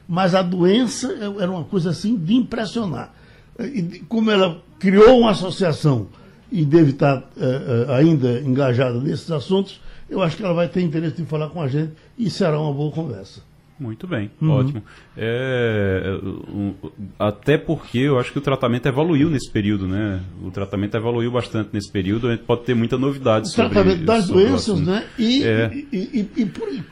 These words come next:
Speaker 1: e por incrível que pareça,
Speaker 2: Uhum.
Speaker 1: a gente quando vai falar dessas questões de saúde,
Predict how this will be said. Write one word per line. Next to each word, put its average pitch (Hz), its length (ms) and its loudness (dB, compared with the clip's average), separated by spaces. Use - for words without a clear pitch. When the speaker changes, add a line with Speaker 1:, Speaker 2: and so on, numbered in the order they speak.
Speaker 1:
e - 40 4
por 247 200 4
incrível 240 420 4
que 202 120 -2
pareça, 147 560 2
Speaker 2:
Uhum. 160 100 -6
Speaker 1:
a 143 40 2
gente 214 240 -2
quando 196 260 -2
vai 165 140 2
falar 151 280 0
dessas 135 360 -8
questões 139 360 -2
de 131 100 -6
saúde, 147 680 -2